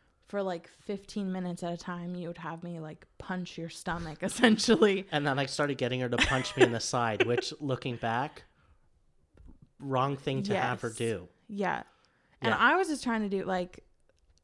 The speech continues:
Speaker 1: I didn't know what to do to help you because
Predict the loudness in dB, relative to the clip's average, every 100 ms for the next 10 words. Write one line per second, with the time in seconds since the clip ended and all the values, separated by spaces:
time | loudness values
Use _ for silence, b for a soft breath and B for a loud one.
0 | -4 0 2 0 2 0 -2 -2 -2 -2
1 | -2 -4 -4 -6 -4 -4 -6 -10 _ -8
2 | -2 0 0 -2 -12